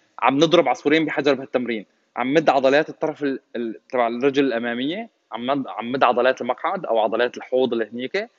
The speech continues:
وعلى الطرف الثاني عم مد عضلات الحوض من الطرف الثاني هون الأمامية. فعم نضرب طر-،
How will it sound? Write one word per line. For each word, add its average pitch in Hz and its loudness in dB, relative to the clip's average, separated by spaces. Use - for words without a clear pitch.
وعلى 123 4
الطرف 208 4
الثاني 226 -4
عم 151 -2
مد 165 0
عضلات 151 0
الحوض 156 -2
من 143 -8
الطرف 147 -2
الثاني 147 -4
هون 147 -4
الأمامية. 131 -4
فعم 117 -8
نضرب 151 -4
طر-، 139 -2